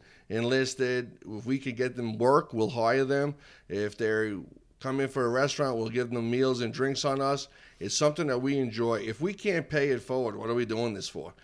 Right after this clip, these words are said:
So that's how we look at it. You know, if we could pay it forward, and hopefully they'll pay it forward to the next people that are in uniform,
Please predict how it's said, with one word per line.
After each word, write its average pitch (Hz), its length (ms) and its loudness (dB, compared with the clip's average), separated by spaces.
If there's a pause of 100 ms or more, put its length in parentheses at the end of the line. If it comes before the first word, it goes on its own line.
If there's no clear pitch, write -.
(280)
So 117 180 0
that's 147 200 4
how 139 140 6
we 120 140 2
look 107 240 -4
at 87 120 -6
it. 62 180 -16
You 90 120 -10
know, 110 120 -6
if 107 120 -6
we 147 80 0
could 151 220 -2
pay 147 180 4
it 139 80 0
forward, 127 400 2
and 113 100 -4
hopefully 135 300 0
they'll 127 180 2
pay 139 220 2
it 131 80 -2
forward 135 340 2
to 143 80 -2
the 120 120 -2
next 131 260 0
people 127 300 -2
that 123 120 0
are 123 140 0
in 123 120 -4
uniform, 123 580 -2